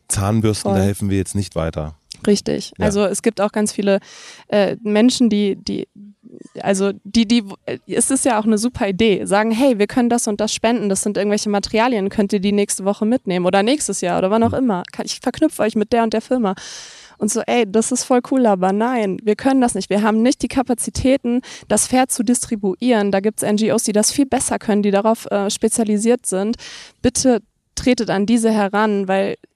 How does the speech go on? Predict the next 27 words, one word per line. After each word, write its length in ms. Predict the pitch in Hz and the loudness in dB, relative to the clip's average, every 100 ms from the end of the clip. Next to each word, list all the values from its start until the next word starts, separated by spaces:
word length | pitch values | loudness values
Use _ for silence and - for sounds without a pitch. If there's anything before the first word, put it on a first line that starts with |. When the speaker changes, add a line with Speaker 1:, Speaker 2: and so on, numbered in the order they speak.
| _ - _ - | _ -20 _ -10
Speaker 2:
wir, 220 | 208 226 | 0 0
wir 200 | 196 226 | 2 2
haben 260 | 240 302 226 | 4 2 2
da 140 | 202 | 2
nicht 220 | 208 240 - | 0 0 -2
die 40 | |
Kapazitäten 560 | - 240 - - 262 233 | -2 -4 -4 -2 -2 0
für. 140 | 214 | -2
Wir 80 | 196 | 0
müssen 260 | 208 247 240 | 0 0 0
uns 120 | 220 | -4
fokussieren. 460 | 220 214 - 240 214 | -4 -4 -2 0 0
Ich 100 | 196 | 0
weiß 140 | 208 | 0
nicht, 160 | 226 - | -2 0
wie 80 | 190 | -2
oft 140 | - | 0
Nevin 340 | 220 240 240 | -2 2 2
Nein 340 | 226 214 269 262 | 2 0 4 4
sagt, 360 | 175 180 185 | 4 0 -4
auch 140 | - 196 | -4 -2
zu 280 | - 208 208 - - - | -2 0 0 -2 -20 -10
anderen 340 | - 262 262 233 | 0 2 2 2
Anfragen 960 | 220 285 - - 196 196 190 190 190 - | 2 2 2 0 2 2 0 -2 -4 -10
von, 460 | - 214 208 202 190 | -6 -2 0 0 -4
von, 380 | - 226 208 196 | -2 0 2 0
ey, 340 | - 208 208 | -2 -2 -2